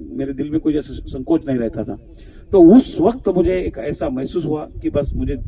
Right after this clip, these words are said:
दिल्ली जाना है। मैंने उतने पैसे खर्चा करने की मेरी पोजीशन नहीं थी, इसलिए प्लेन का टिकट का कोई ज़्यादा उस वक्त नहीं करा था।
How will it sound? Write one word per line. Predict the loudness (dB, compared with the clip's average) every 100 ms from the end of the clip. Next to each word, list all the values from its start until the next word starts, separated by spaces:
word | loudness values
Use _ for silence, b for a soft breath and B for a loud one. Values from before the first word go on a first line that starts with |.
| -10 -12
दिल्ली | -10 -6 -6
जाना | -6 -8 -12
है। | -18 -18 -18 -20 -20 -20 -20 -20 -20 -14 -6
मैंने | -2 0 -2 -6 -14 -12 -12 -12 -16 -16 -16 -14 -12 -12 -12 -14 -16 -16 -18 -16 -8 -8 -8 -12 -6 -2 0 0 0 -2
उतने | 2 2
पैसे | 2 2 2
खर्चा | 0 -4 -4 -4
करने | 0 2
की | 4
मेरी | 4 4
पोजीशन | 4 0 -2 -2
नहीं | 0 0
थी, |
इसलिए | -2 -2
प्लेन | -2 -2 -4
का | -4
टिकट | -6 -6
का | -6 0
कोई | 0
ज़्यादा | 0 0
उस | 0 0
वक्त | -2 -2
नहीं | -4 -4
करा | -4 -8
था। | -8